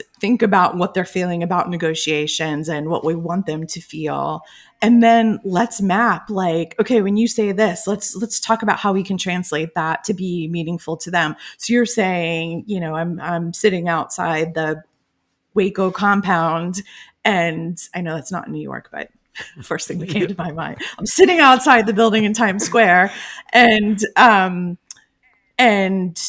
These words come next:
you know, then translate that to, you know, just like you're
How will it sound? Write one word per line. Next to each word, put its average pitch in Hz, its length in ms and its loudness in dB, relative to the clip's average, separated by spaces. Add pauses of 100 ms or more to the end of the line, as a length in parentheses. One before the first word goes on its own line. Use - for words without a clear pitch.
(480)
you 220 200 0
know, 147 240 0
then 220 320 4
translate 208 480 0
that 180 260 4
to, 175 300 0
you 254 180 0
know, 247 80 4
just 254 240 0
like 233 300 -2 (120)
you're 196 560 0